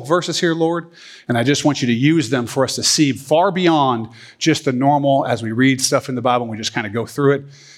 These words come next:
We try to get a lot of words read, that we would just sit with what you're saying and recognize how powerful it is. Holy Spirit, you are so good in your teaching of us. I pray you would do that. Empower me to teach, empower each one of us to learn from you today.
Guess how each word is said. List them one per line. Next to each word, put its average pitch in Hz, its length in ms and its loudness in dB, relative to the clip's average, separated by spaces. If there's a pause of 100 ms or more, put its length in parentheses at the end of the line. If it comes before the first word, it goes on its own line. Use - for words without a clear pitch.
We 113 100 -2
try 127 180 -4
to 120 60 -6
get 120 100 -4
a 120 40 -2
lot 131 200 0
of 127 60 -2
words 156 280 -2
read, 147 320 0 (220)
that 120 140 -4
we 127 80 0
would 117 140 -6
just - 220 -6
sit 127 280 -2 (720)
with 113 180 -4
what 117 140 0
you're 107 100 -8
saying 110 300 -2
and 98 180 -8
recognize 107 600 -4
how 101 180 -2
powerful 98 640 -6
it - 40 -12
is. - 380 -6 (880)
Holy 110 240 2
Spirit, 110 540 0 (140)
you 113 240 4
are 107 220 2
so 127 320 0
good 113 360 0
in 107 220 -6
your 101 100 -6
teaching 107 360 0
of 98 100 -4
us. 98 140 -2
I 101 40 -2
pray 101 200 -4
you 98 80 -4
would 92 100 -6
do 95 160 -6
that. 92 240 -2 (300)
Empower 120 560 0
me 127 140 0
to 107 100 -4
teach, 147 420 0
empower 123 580 -4
each 123 220 -6
one 123 160 0
of 110 100 -2
us 113 220 -2
to 107 100 -2
learn 113 320 -2
from 104 220 -6
you 98 300 -4
today. - 380 -12